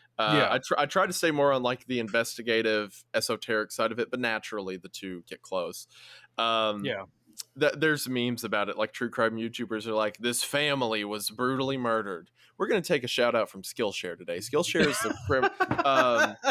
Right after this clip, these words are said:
Speaker 1: which it kind of has to be, so I've just embraced it with most of my stuff. If I
Speaker 2: Yeah.
Speaker 1: understand it's gonna be a breakneck turn, I try to make it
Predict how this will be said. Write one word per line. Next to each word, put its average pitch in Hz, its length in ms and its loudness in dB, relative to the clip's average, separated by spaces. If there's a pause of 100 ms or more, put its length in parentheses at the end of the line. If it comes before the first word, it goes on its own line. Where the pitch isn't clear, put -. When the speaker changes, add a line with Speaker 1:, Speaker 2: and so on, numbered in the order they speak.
(640)
Speaker 1:
which 190 260 2
it 170 160 2
kind 220 240 2
of 196 100 0
has 151 300 0
to - 80 -4
be, 208 160 0
so 175 160 2
I've 156 140 4
just 156 240 0
embraced 113 460 2
it 151 160 6 (160)
with 151 120 -4
most 160 260 2
of 170 60 -4
my 160 120 2
stuff. 165 360 2 (320)
If 156 160 4
I 185 100 6
Speaker 2:
Yeah. - 80 -2
Speaker 1:
understand 185 560 2
it's 151 120 -2
gonna 156 220 2
be 147 140 2
a 131 60 4
breakneck 120 760 -2
turn, 104 500 -2
I 110 140 -2
try 117 320 0
to 117 80 -2
make 107 260 -4
it 107 120 -10